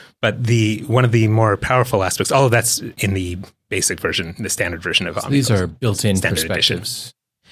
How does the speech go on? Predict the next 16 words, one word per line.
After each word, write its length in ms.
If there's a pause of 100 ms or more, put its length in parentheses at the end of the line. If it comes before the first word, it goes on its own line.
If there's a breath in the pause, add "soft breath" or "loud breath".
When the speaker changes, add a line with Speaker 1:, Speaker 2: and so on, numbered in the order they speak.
(380 loud breath)
Speaker 1:
Correct. 280 (140)
Speaker 2:
Yeah. 180 (340 soft breath)
Speaker 1:
Uh, 240 (160)
but 260
then 220
in 240
the 220
Pro 280
Edition, 560
you 180
can 180
build 180
your 140
own 80
custom 320
perspectives. 640